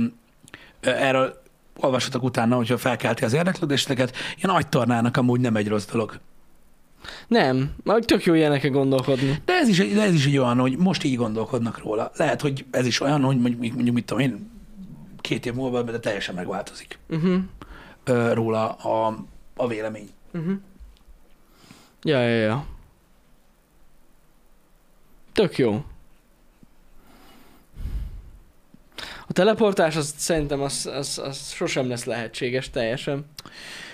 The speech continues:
Speaker 2: Annak nagyon sok, ö, probléma van azzal, vagy azzal nagyon sok probléma van szerintem.
Speaker 1: Hát,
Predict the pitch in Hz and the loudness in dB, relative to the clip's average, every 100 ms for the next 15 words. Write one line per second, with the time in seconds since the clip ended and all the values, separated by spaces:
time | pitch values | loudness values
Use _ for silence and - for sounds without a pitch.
0 | - 156 180 226 214 147 - 135 165 151 | -2 2 4 4 4 4 0 -2 -2 -2
1 | 139 139 135 151 135 123 123 127 127 127 | 2 4 4 2 2 2 2 2 2 0
2 | 127 131 - 135 160 165 190 190 117 113 | 0 -2 -2 0 2 4 2 2 -2 -4
3 | 113 117 113 110 - 117 123 135 123 - | -2 -2 -2 -4 -6 -6 -6 -6 -8 -8
4 | - - 392 403 359 - | -12 -4 0 0 -2 -8